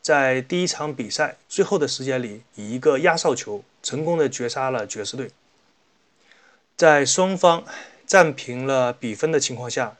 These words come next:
乔丹在决定胜负的比赛当中吸引了对方的包夹防守。在这个包夹防守形成之前，他果断地将球传给了史蒂夫·科尔，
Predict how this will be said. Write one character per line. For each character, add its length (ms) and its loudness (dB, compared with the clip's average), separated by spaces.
乔 180 -4
丹 240 2
在 240 -2
决 220 -4
定 200 -2
胜 240 -2
负 120 -6
的 100 2
比 120 -8
赛 160 -8
当 120 -6
中 220 -6
吸 280 0
引 160 2
了 120 -6
对 240 0
方 160 -4
的 80 -6
包 180 2
夹 160 2
防 160 -10
守。 200 -8
在 200 2
这 160 -2
个 120 0
包 200 2
夹 200 6
防 200 -2
守 280 -2
形 240 -2
成 180 -6
之 140 -8
前， 380 -4
他 100 -8
果 260 -4
断 120 4
地 100 0
将 220 0
球 340 -4
传 300 -6
给 80 0
了 360 -8
史 200 -4
蒂 100 -2
夫· 120 -12
科 140 0
尔， 200 2